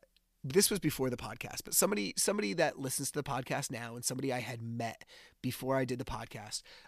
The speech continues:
um, is a super devout Christian, and she sent me this song. Um, it's called I'm Gonna See a Victory,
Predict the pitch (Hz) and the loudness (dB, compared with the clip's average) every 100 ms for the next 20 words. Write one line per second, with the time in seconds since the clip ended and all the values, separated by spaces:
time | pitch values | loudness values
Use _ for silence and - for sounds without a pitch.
0 | - 135 117 - 127 127 - 196 - 202 | -6 -2 -2 -2 -2 -2 0 0 2 2
1 | 151 135 120 120 117 - - 120 - 113 | 2 0 0 0 -2 -4 -4 -2 -2 -4
2 | 107 - 135 120 113 113 - - 131 - | -8 -14 -10 -8 -6 -4 0 0 0 0
3 | - 156 - 202 175 131 - - 131 120 | 0 0 0 -2 0 0 0 0 -2 -4
4 | 113 117 - - - _ - 135 120 113 | -6 -10 -16 -20 -20 _ -4 -2 0 0
5 | 110 - _ _ _ - 143 - 135 - | -4 -6 _ _ _ -8 -2 2 0 4
6 | 135 185 196 185 156 - 143 123 120 123 | 4 6 6 6 8 6 6 2 0 -4
7 | 120 - 113 76 - - | -4 -6 -8 -10 -14 -16